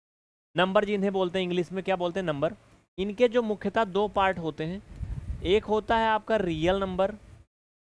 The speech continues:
मेरी बातें ध्यान से सुनना भी और समझना भी, तभी लिख पाओगे। अगर सिर्फ देखोगे सुनोगे नहीं तब वो नहीं कर, समझ पाओगे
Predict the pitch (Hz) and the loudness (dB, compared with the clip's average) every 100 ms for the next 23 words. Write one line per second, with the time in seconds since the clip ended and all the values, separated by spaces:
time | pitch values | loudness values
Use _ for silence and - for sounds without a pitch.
0 | _ - 147 180 185 175 170 214 180 170 | _ -2 2 4 4 4 2 0 2 2
1 | 180 180 208 - 170 170 190 180 196 220 | 0 0 -2 -2 -4 0 0 0 0 4
2 | 214 220 185 175 160 160 160 139 127 151 | 4 2 -2 -2 -2 0 0 0 0 0
3 | 180 196 165 151 120 110 104 - _ _ | 4 2 2 0 0 -2 -8 -14 _ _
4 | _ _ _ _ 143 170 214 - 233 208 | _ _ _ _ 0 2 2 2 2 2
5 | 190 202 196 202 208 214 - 196 208 208 | 4 2 2 0 2 0 0 -2 0 0
6 | 208 208 202 196 190 165 143 151 131 - | 0 2 2 0 -2 -2 -2 -2 -6 -4
7 | 107 101 101 | -4 -6 -12